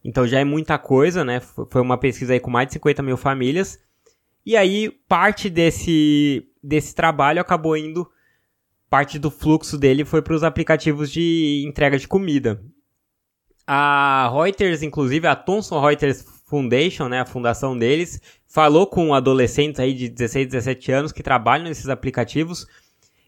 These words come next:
E aí falou até com um deles, que chama Eduardo, não sei se é um nome fictício, é o nome de ver-, verdadeiro dele, mas falou que ele se inscreveu no iFood e no Rappi em julho,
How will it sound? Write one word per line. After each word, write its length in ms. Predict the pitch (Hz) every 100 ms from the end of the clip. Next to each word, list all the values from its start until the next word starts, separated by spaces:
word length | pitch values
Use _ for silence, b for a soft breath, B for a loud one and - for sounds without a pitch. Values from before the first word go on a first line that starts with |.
| -
E 80 | 185
aí 100 | 220
falou 300 | 254 262 240
até 180 | 233
com 180 | 220 214
um 80 | 208
deles, 440 | 170 226 220 -
que 160 | - 160
chama 320 | - 160 151
Eduardo, 500 | 143 139 139 185 160
não 120 | 131
sei 140 | 131 143
se 120 | -
é 20 |
um 40 | 123
nome 120 | 139
fictício, 460 | 135 - - -
é 20 | 156
o 40 |
nome 180 | 127 131
de 80 | 123
ver-, 340 | 131 123 113
verdadeiro 540 | 120 131 120 120 120
dele, 320 | 120 147 208 220 b b _
mas 180 | 147 143
falou 180 | 214 208
que 100 | 160
ele 60 |
se 120 | -
inscreveu 400 | 156 - 147 143
no 140 | 147 147
iFood 420 | 135 - 151 147
e 40 |
no 100 | 147
Rappi 380 | 131 139 - 175
em 20 |
julho, 440 | 143 151 196 220